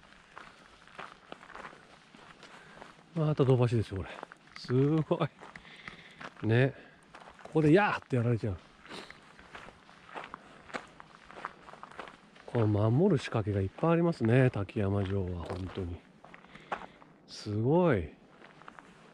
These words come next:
戦略的。バス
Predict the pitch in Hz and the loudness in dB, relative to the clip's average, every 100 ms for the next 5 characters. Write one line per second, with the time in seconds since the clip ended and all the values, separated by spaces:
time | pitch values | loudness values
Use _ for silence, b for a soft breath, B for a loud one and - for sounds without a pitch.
0 | - - - - - - - - - - | -20 -20 -20 -20 -20 -20 -20 -18 -18 -20
1 | - - - - - - 135 143 147 - | -20 -20 -20 -20 -16 -2 2 2 0 0
2 | 131 123 120 B B B - - - - | -2 0 -6 B B B -18 -18 -20 -20
3 | - - - - - - - - - - | -20 -20 -20 -20 -20 -20 -20 -20 -18 -16
4 | - - _ - - - - - - - | -18 -20 _ -20 -18 -18 -20 -20 -20 -18
5 | - - 113 95 90 - | -16 -12 -8 -8 -8 -14